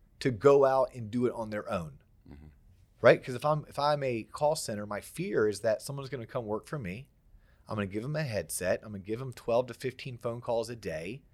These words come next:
Speaker 1: let them close fifty, sixty loans, and they're gonna be like, "Okay, now that I know how to close a loan, I'm gonna go out and do it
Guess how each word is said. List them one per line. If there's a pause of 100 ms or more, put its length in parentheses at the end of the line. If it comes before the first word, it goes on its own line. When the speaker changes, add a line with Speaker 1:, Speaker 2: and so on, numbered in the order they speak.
(280)
Speaker 1:
let
them
close
fifty,
sixty
loans,
and
they're
gonna
be
like,
"Okay,
now
that
I
know
how
to
close
a
loan,
I'm
gonna
go
out
and
do
it